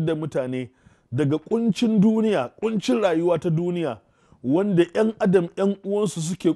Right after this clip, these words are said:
ƙuntata musu, suke gallaza musu, to mu fitar da su daga wannan ƙangi na wato ainihin misali abin nan wato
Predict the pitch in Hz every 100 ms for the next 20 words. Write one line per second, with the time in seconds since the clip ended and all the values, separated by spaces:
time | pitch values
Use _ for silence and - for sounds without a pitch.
0 | - 269 247 196 180 170 175 165 127 107
1 | _ _ _ _ - 233 - 202 147 262
2 | 269 220 170 170 175 170 127 - _ _
3 | _ _ 160 156 156 175 - 185 160 156
4 | - 185 196 - _ _ _ _ - 131
5 | 139 139 139 151 180 190 - 226 240 247
6 | 185 160 101 _ _ _ _ - 143 165
7 | 147 - 151 151 156 139 135 156 139 139
8 | 131 131 _ _ _ _ _ - 123 120
9 | 135 127 113 113 120 123 117 131